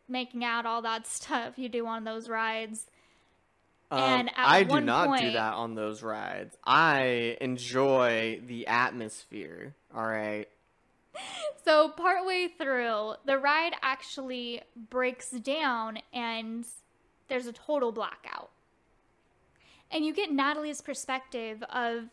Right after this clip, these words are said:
Speaker 1: you know, she's alone in this little car. No one's around her.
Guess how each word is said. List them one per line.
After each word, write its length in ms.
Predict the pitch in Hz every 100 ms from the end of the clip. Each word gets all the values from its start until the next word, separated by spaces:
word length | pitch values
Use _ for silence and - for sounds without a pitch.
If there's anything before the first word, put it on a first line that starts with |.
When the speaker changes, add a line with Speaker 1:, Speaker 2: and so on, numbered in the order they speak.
| _
Speaker 1:
you 140 | 240 254
know, 220 | 233 226
she's 260 | - 262 240
alone 640 | 233 214 240 233 262 320
in 240 | 330 269 269
this 260 | 294 294
little 180 | 269 311
car. 600 | - - 214 196 - 320 - _ _ _ _ _ _ _ _ _ _ -
No 220 | 226 226
one's 220 | 277 311
around 400 | 370 254 233 233
her. 340 | 254 - 269